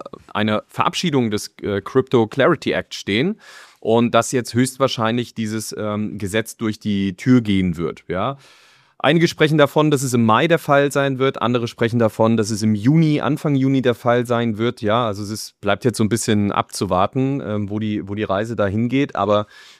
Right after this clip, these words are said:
de facto ist es so, dass sie jetzt wohl sich drauf geeinigt haben, ähm, dass Stablecoin Yield weiter, ähm, verboten bleiben wird, ja, also quasi direkter Zins auf Stab-, äh, Stablecoin-Bestände wird verboten,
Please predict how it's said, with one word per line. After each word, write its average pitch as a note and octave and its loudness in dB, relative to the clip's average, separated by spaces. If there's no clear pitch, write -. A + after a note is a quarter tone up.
de A2 -2
facto C3 2
ist A#2 -6
es A#2+ -4
so, A#2+ 0
dass A2+ 0
sie A2 2
jetzt A2 0
wohl A2+ 2
sich A2 -6
drauf A2 2
geeinigt B2 -2
haben, A2+ 0
ähm, G#2+ 0
dass - -2
Stablecoin A#2+ 0
Yield G#2 0
weiter, C3 0
ähm, A2 -2
verboten D#3 0
bleiben B2 0
wird, D#3+ 0
ja, G#2+ -4
also A2 -6
quasi G#2 -2
direkter A2+ -2
Zins C3 -2
auf A2 0
Stab-, B2 -2
äh, G#2+ -2
Stablecoin-Bestände C3 -2
wird A2+ -2
verboten, E3+ 0